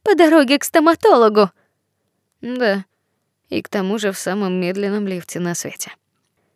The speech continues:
Тем временем мы добрались лишь до третьего этажа. Двери открылись, как в замедленной съемке, и на лестничной клетке никого не оказалось.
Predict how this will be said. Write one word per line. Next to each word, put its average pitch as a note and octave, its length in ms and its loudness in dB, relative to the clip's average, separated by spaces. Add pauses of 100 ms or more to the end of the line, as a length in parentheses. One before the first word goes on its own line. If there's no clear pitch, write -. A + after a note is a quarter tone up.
(120)
Тем F3 200 -2
временем C4+ 420 0
мы A#3 120 -2
добрались G#3 540 0
лишь F#3+ 220 -4
до F3+ 160 -2
третьего F3 500 -4
этажа. F3+ 460 -4 (840)
Двери A3 280 4
открылись, F#3 520 -2
как F#3 160 -4
в F3 40 -10
замедленной F3+ 540 -2
съемке, G3+ 580 -4 (280)
и A3 140 -4
на G3+ 160 0
лестничной G3+ 600 -4
клетке F#3 400 -6
никого F3+ 420 -4
не E3 160 -6
оказалось. E3 600 -10